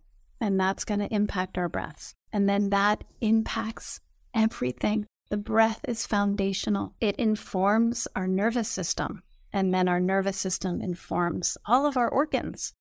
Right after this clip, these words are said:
So we have this incredible mechanism to communicate to our nervous system. Breath, prosody, and touch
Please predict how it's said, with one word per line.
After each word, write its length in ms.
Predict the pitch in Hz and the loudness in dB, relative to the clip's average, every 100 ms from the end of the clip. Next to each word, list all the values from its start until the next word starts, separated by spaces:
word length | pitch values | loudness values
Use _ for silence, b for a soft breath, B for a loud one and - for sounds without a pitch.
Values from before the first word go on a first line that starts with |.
| _ | _
So 320 | - 208 202 | -2 2 2
we 220 | 185 202 | 2 0
have 400 | 202 208 214 226 | -2 0 4 4
this 200 | 214 202 | 2 -2
incredible 640 | 196 - - 196 220 220 196 | -4 -6 -8 -2 0 0 0
mechanism 760 | 190 208 220 202 196 190 190 - | 0 0 0 0 -2 -4 -6 -6
to 140 | 202 | -10
communicate 840 | - 208 185 185 220 220 - 175 - | -6 -6 -2 2 2 2 0 -4 -4
to 100 | 175 | -2
our 120 | 175 | 0
nervous 340 | 175 185 185 | 0 0 -2
system. 500 | - 170 - 160 170 - _ | -4 -6 -8 -8 -10 -12 _
Breath, 480 | 190 165 190 208 - - - | 0 2 2 0 -10 -16 -6
prosody, 520 | 190 185 - 190 180 | -4 -4 -4 -2 0
and 140 | 175 | 0
touch 500 | - - - - - | -4 -8 -8 -14 -14